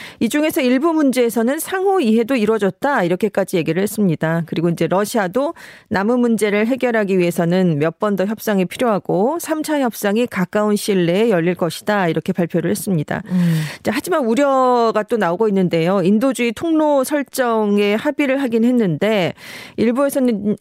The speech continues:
Speaker 1: 이제 시리아 내전 때도 이랬다는 거죠. 그런데 이제 러시아가 이렇게 해놓고 이 합의를 통해서 민간인들을 탈출시키고 나면 대대적인 군사 공격을 펼쳐서 이 해당 지역의 우크라이나 군인들을 전멸시킬 수도 있다, 이런 예상을 내놓고 있습니다.
Speaker 2: 네.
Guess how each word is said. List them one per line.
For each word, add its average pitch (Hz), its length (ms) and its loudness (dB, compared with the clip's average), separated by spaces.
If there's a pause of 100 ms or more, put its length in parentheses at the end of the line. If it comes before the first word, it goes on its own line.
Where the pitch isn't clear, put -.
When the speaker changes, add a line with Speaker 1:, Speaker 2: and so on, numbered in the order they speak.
Speaker 1:
이제 202 220 2
시리아 359 360 -2
내전 247 340 0
때도 233 220 0
이랬다는 196 480 0
거죠. 156 440 -2
그런데 185 280 2
이제 170 180 0
러시아가 220 800 0
이렇게 208 340 -2
해놓고 240 420 0
이 196 140 2
합의를 302 440 -2
통해서 233 340 0
민간인들을 233 840 2
탈출시키고 285 720 -2
나면 180 460 0 (380)
대대적인 262 640 0
군사 214 320 2
공격을 202 400 0
펼쳐서 190 720 -2
이 170 120 0
해당 302 360 0
지역의 220 440 0
우크라이나 202 540 0
군인들을 180 680 0
전멸시킬 226 680 0
수도 185 280 -2
있다, 175 480 -2
이런 170 260 2
예상을 165 340 0
내놓고 160 320 -2
있습니다. 160 560 -4
Speaker 2:
네. 175 760 2